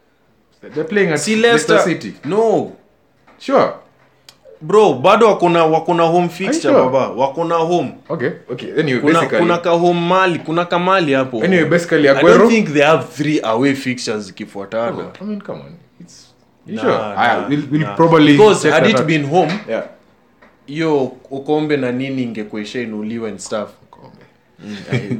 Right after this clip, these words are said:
Speaker 2: <laughs> mi ni mchaka, wa.
Speaker 1: Aya, so basically, Aguero, that's not how you sign out, and that's another thing to touch on. Ah, we, we haven't even talked about Arsenal, kidogo. Yes.
Speaker 2: Ah, no,
Speaker 1: Two
Speaker 2: no,
Speaker 1: minutes.
Speaker 2: no,
Speaker 1: Two minutes,
Speaker 2: no.
Speaker 1: bro.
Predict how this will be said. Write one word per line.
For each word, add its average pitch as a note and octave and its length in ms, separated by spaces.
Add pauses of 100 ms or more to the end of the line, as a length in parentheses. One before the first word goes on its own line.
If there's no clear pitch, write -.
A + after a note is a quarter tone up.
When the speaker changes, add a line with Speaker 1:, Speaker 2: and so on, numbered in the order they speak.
Speaker 2:
<laughs> - 120
mi B2+ 100
ni G2+ 60
mchaka, F#2+ 380
wa. - 640
Speaker 1:
Aya, C#3 200
so E3 120
basically, D#3 460
Aguero, C3+ 260
that's D3+ 160
not F3 140
how D#3 100
you B2+ 120
sign A#2 260
out, C3+ 200 (300)
and A2 140
that's C3 160
another A2+ 280
thing G#2+ 200
to G2 120
touch G2+ 260
on. G#2+ 140
Ah, - 160
we, A3 200
we - 120
haven't G#3+ 200
even C3+ 160
talked A#2+ 160
about G#2 240
Arsenal, F2 320
kidogo. D#2 300
Yes. A#3+ 220
Speaker 2:
Ah, D3 300
no, E3 240
Speaker 1:
Two D4 140
Speaker 2:
no, C4+ 80
Speaker 1:
minutes. F3+ 520
Speaker 2:
no, E3 360
Speaker 1:
Two C4+ 240
minutes, G3+ 520
Speaker 2:
no. C#3 40
Speaker 1:
bro. C3+ 440